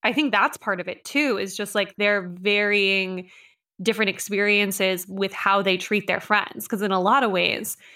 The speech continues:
it feels like Rue's never really had a best friend, and a best friend can be intimate even if it's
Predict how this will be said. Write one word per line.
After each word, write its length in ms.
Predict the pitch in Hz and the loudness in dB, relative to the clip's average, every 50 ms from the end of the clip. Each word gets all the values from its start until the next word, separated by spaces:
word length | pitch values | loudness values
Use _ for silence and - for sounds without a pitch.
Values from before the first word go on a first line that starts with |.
| - - - | -12 -8 -6
it 80 | 214 | -4
feels 280 | - 233 233 220 208 208 | 0 2 2 4 4 2
like 120 | 202 185 | 0 0
Rue's 440 | 190 185 196 208 202 196 190 185 190 | 0 0 0 2 2 2 0 -2 0
never 280 | 185 185 185 185 175 175 | 0 0 0 0 -2 -2
really 280 | 202 190 185 196 - 190 | -4 -6 -6 -6 -8 -8
had 640 | - - 202 202 202 185 170 170 175 180 196 190 - _ _ _ _ - | -4 0 2 4 4 4 4 2 2 0 -2 -6 -14 _ _ _ _ -4
a 60 | 214 | -2
best 380 | 180 196 185 185 - - - - | 2 2 0 0 0 -4 -6 -2
friend, 480 | - 202 196 180 175 170 185 196 - - | 0 2 2 2 0 0 -4 -6 -8 -4
and 100 | 226 214 | -2 -2
a 40 | 208 | 0
best 320 | 196 214 214 208 - - - | 2 0 0 0 -2 -6 -2
friend 520 | - 294 320 285 220 185 185 185 175 - _ _ _ _ _ _ _ - | 0 2 2 4 2 0 0 -4 -8 -12 _ _ _ _ _ _ _ -4
can 240 | - 262 262 240 226 | -2 0 0 0 0
be 80 | 214 190 | -2 -2
intimate 540 | - - 233 240 226 - 190 185 175 - | 0 0 0 -2 -2 -2 -2 -2 -2 -2
even 240 | - 214 196 208 196 | -2 -4 -4 -2 -2
if 140 | 190 185 - | -4 -4 -4
it's 300 | 196 185 - - - - | -8 -8 -8 -10 -12 -12